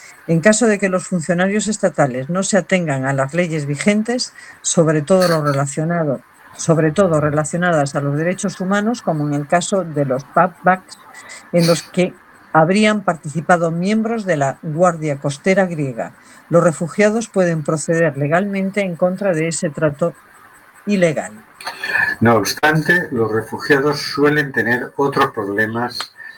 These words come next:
Speaker 2: y muchos no conocen sus derechos ni tienen los medios necesarios para iniciar un proceso, apunta Nele Matsluk.
Speaker 1: ¿Cómo califica Grecia la situación legal?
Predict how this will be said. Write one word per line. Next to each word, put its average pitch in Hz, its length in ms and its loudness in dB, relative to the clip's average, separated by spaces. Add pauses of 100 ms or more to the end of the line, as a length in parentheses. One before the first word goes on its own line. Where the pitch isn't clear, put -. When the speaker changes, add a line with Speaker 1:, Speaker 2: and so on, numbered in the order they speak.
(120)
Speaker 2:
y 120 100 4
muchos 143 420 2
no 139 200 0
conocen 135 520 0
sus 113 240 -6
derechos 135 720 0
ni 101 240 -4
tienen 117 320 0
los 101 200 -2
medios 113 420 0
necesarios 110 960 -2 (440)
para 131 200 4
iniciar 120 420 0
un 120 160 -6
proceso, - 560 -2 (240)
apunta 113 540 0
Nele 110 260 -2
Matsluk. 104 500 -8 (2750)
Speaker 1:
¿Cómo 294 240 4
califica 196 480 2
Grecia 175 360 -2
la 165 120 -4
situación 175 480 -4
legal? 185 340 2